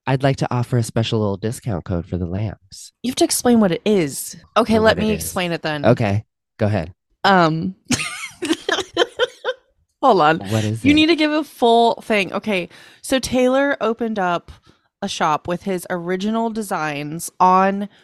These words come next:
Speaker 2: products that you will want to use every single day, from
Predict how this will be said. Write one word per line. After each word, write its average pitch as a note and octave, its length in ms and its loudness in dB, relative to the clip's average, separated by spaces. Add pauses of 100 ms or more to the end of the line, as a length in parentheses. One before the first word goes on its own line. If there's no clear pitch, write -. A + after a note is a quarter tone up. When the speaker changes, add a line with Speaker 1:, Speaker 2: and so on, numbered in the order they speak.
(100)
Speaker 2:
products F3+ 600 2
that - 140 -2
you G#3 340 -2
will G#3 220 -2
want E3+ 340 -6 (120)
to G3+ 120 -10
use D#3+ 440 0
every F#3 240 4
single D#3+ 300 -4
day, D#3+ 340 -8 (400)
from E3+ 680 0